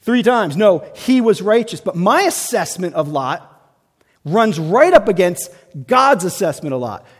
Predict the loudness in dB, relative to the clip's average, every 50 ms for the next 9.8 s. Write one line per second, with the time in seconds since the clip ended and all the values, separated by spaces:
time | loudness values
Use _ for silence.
0 | _ -6 0 2 4 6 6 6 6 4 -4 -2 0 -2 -2 -2 -4 -2 -2 0
1 | 0 -2 -4 -4 -4 0 2 2 2 2 -2 -6 -10 -10 -12 -12 -16 -18 -20 _
2 | -20 -20 _ _ 2 2 2 2 2 -2 0 -2 -2 -2 -2 -2 -2 0 0 0
3 | -2 -2 -4 -10 -10 -2 0 2 2 2 0 -2 -2 2 2 4 4 2 0 -4
4 | -4 -8 -10 -10 -10 -16 -20 _ _ _ _ _ _ _ _ _ _ _ _ _
5 | _ _ _ _ _ _ _ _ _ _ _ _ _ _ _ _ -8 -6 -6 -6
6 | -8 -8 -8 -8 -8 -4 -6 -6 -6 -6 -10 -18 -20 -20 -16 -16 -16 -16 -16 -18
7 | -20 _ _ _ _ _ _ _ _ _ _ _ _ _ _ _ _ _ _ _
8 | _ _ _ _ _ _ _ _ -12 -10 -10 -8 -8 -12 -12 -10 -12 -12 -12 -14
9 | -16 -14 -12 -12 -10 -12 -12 -14 -14 -12 -12 -10 -10 -12 -16 _